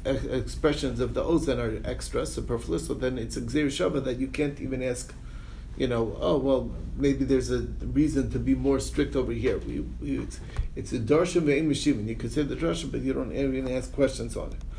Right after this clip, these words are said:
As opposed to by regel, it's not mufneh because you need it to be written. So, uh, what, what's the pircha? The difference, you know, even if it's only mufneh mitzad echad, you still, um,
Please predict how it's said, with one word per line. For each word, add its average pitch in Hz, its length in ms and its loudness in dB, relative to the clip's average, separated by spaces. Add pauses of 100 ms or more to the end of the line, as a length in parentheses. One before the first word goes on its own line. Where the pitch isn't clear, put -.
(300)
As 117 180 0
opposed 143 300 2
to 117 60 -2
by 113 160 0
regel, 139 440 4
it's 135 140 0
not 147 160 2
mufneh 147 600 2
because - 380 -4
you 135 60 0
need 185 200 0
it 123 140 -4
to 110 60 -8
be 117 140 -4
written. - 300 -6 (520)
So, 123 540 4
uh, 117 300 2
what, 120 500 0
what's 139 240 2
the 120 120 2
pircha? 104 480 -4
The 127 160 0
difference, 131 540 -4
you 131 140 0
know, 117 200 0 (120)
even 160 320 2
if 147 180 2
it's 139 160 0
only 156 200 2
mufneh 139 480 0
mitzad 135 260 2 (160)
echad, 127 240 0 (540)
you 123 100 0
still, 139 520 4
um, 120 480 -2